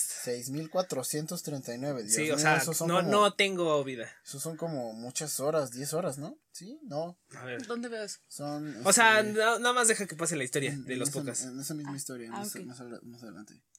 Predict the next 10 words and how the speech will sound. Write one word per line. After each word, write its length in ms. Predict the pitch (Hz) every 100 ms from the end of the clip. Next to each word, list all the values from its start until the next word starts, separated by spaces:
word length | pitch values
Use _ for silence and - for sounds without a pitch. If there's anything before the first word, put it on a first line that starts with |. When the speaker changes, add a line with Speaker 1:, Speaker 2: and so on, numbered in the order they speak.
| _ _ _
Speaker 1:
Son 160 | -
como, 540 | 160 196 185 139 120 -
o 120 | -
sea, 220 | 139 139 120
seis 240 | 147 147
por 160 | 170 156
diez 200 | 165 180
son 160 | 147
seiscientos. 560 | 147 143 147 156 170 170 - - - _
¿Escuchaste 960 | 139 - 151 175 175 185 156 135 120